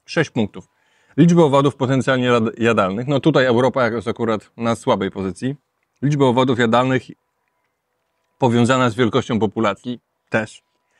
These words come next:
Występowanie poważnego braku bezpieczeństwa żywnościowego. No i właśnie.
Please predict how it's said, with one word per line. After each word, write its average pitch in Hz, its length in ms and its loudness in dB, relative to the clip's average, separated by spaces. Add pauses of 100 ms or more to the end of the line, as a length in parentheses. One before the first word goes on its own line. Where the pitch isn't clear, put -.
(220)
Występowanie 151 720 0
poważnego 131 540 0
braku 123 340 -2
bezpieczeństwa 120 680 -8
żywnościowego. 98 720 -12
No 156 140 -2
i 240 60 0
właśnie. 135 400 0